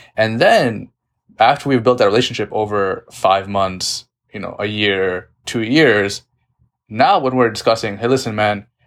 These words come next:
I saw you posted that you love Trump. Can I let you know why that, that, that really hurts me because he wanted to, you know, he created this Muslim ban and I'm Muslim," and, like,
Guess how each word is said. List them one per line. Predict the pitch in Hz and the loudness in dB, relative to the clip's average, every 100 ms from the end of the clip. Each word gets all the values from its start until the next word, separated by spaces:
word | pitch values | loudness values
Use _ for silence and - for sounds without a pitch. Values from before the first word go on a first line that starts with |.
| - | -2
I | 104 | -2
saw | - | 2
you | 127 123 | 0 2
posted | 127 120 120 110 104 | 2 2 2 2 2
that | 104 - | 0 0
you | 120 | -2
love | 113 104 | 0 0
Trump. | - 123 110 104 - | 2 2 2 -2 -4
Can | 120 | 0
I | |
let | 120 120 | 0 0
you | |
know | 117 107 | -2 2
why | 107 113 | 4 4
that, | 101 - - | 0 -2 -2
that, | 117 107 | 0 2
that | 113 | 0
really | 113 113 | 2 0
hurts | 113 117 - | 2 0 -2
me | 107 | -6
because | 98 104 110 101 | -6 -4 -2 -2
he | - 117 | -6 -2
wanted | 113 110 104 | 0 0 0
to, | 101 92 | -2 -2
you | 107 | -6
know, | 98 - - _ - | -10 -10 -14 _ -4
he | 131 | -2
created | 127 127 | 2 0
this | 110 | 0
Muslim | 120 113 110 107 | -2 -2 -2 0
ban | 110 107 | 2 2
and | 101 | 2
I'm | 104 | 2
Muslim," | 110 - 113 107 | 0 -2 -2 -2
and, | 104 | 0
like, | 95 | -2